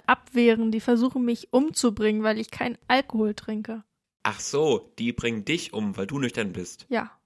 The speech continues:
Speaker 2: Du willst nicht Leute umbringen, weil du nüchtern bleibst.
Speaker 1: Das ist ja auch gut.
Speaker 2: So hab ich das nämlich jetzt verstanden, dass die nicht nüchternen Leute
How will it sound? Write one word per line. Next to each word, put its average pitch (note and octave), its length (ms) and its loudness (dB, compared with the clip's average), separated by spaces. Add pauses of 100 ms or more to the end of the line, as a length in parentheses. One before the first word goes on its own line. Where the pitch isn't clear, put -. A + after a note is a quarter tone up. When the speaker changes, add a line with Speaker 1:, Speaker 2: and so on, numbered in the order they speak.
Speaker 2:
Du B2+ 200 0
willst B2+ 240 0
nicht B2 140 -10
Leute A#2 220 0
umbringen, A2+ 440 0
weil A2+ 180 6
du A2 40 0
nüchtern A2+ 420 -4
bleibst. F2 280 -4
Speaker 1:
Das A3+ 80 -2
ist - 100 -4
ja A#3 140 4
auch G#3+ 340 -4
gut. B3 440 -8 (320)
Speaker 2:
So - 80 -12
hab A2+ 80 -2
ich - 40 -12
das A#2+ 120 -8
nämlich G#2+ 180 -4
jetzt G#2+ 140 -12
verstanden, G#2+ 680 -2
dass - 340 -2 (300)
die G#2 480 0
nicht - 280 -6
nüchternen G2+ 580 -4
Leute G#2 480 -4